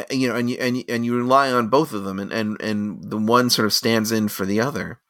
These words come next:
And to suddenly find yourself at odds with both of them, it's such a, you know, that would, that would shake you to your very foundations as, as a person, even, even as a kid. And it shakes everyone around Charles in the, in this episode.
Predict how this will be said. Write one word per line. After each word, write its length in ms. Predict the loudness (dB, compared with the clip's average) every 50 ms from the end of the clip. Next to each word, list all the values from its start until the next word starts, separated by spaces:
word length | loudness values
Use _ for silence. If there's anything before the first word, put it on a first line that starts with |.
| _ -20 -20 -20 -20 -20 -20 -20 -20 -20 _ _ _ _ 0
And 420 | 2 4 4 4 2 0 -4 -4 -6
to 120 | -4 -2
suddenly 460 | -2 2 4 4 4 4 4 0 -2
find 240 | 2 2 2 2 2
yourself 320 | 0 0 0 0 0 2 0
at 140 | -2 -2 -4
odds 380 | -6 -2 0 2 2 2 0 -4
with 180 | -10 -12 -6 _
both 260 | 4 4 4 4 2
of 120 | -2 -4 -2
them, 240 | -4 -4 -2 -2 -2
it's 240 | -4 -4 -4 -4 -2
such 340 | 0 2 2 2 2 2 2
a, 300 | 2 2 0 -2 -4 -8 _ _ _ _ _ _ _ _ _ _ _ _ _ _ _
you 160 | -6 -4 0
know, 140 | 0 2 4
that 140 | 6 6 6
would, 220 | 6 6 4 4
that 160 | 2 2 2
would 140 | 2 2 4
shake 300 | 4 4 4 4 2 0
you 60 | -2
to 120 | 0 2 0
your 120 | 0 4
very 220 | 4 4 4 4
foundations 800 | 4 4 4 4 6 6 4 2 2 0 0 -2 -2 -2 -2 -2
as, 120 | -2 -2 -4
as 220 | -4 -4 -4 -4 -4
a 60 | -4
person, 420 | -2 -2 0 0 0 0 0 2
even, 300 | 2 2 4 2 0 -2 -2
even 280 | 0 0 2 2 2 2
as 280 | 2 2 2 2 2 2
a 40 | -2
kid. 440 | -4 -4 -4 -2 -2 -4 -6 -10 -14 _ _ _ _ _ _ _ _ _ _ _ _ _ _ _ _ _ 2
And 520 | 4 6 6 6 4 2 0 -2 -6 -10 -16 _ _ _ _ _ _ _ _ _ _ _ _ _
it 120 | 0 2
shakes 340 | 2 4 4 4 4 4 2
everyone 400 | 0 2 4 4 4 4 6 6
around 360 | 6 6 6 4 4 2 0
Charles 440 | 0 0 -2 -2 -2 -6 -6 -8 -8
in 140 | -8 -6 -8
the, 120 | -8 -10 -8 _
in 220 | -6 -6 -4 -4
this 160 | -6 -4 -6
episode. 640 | -6 -6 -6 -6 -4 -4 -4 -4 -6 -10 -12 -14 -18